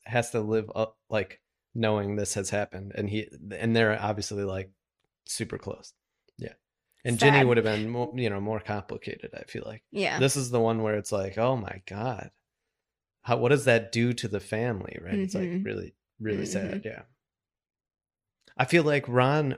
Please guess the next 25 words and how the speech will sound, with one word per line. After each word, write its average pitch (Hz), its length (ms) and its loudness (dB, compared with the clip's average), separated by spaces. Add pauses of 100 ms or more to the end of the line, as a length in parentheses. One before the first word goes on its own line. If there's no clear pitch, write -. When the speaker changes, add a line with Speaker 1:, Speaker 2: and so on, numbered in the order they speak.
Speaker 1:
for 123 200 0
me, 117 580 0 (960)
the 123 100 4
family 127 560 4
maybe 127 580 4
would 117 260 0
have 107 260 -6
processed 117 720 0
it 104 160 -6
differently 113 440 -4
because 107 460 -4
once 123 340 -2
they 117 200 2
know 107 460 0
that 107 200 0
Ron 107 280 0
has 101 180 -6
left 104 180 -2
with 98 140 -6
Harry, 107 280 0
they, 113 260 2
they 117 100 -2
kind 143 280 -6
of 117 60 -2
know, 101 840 -2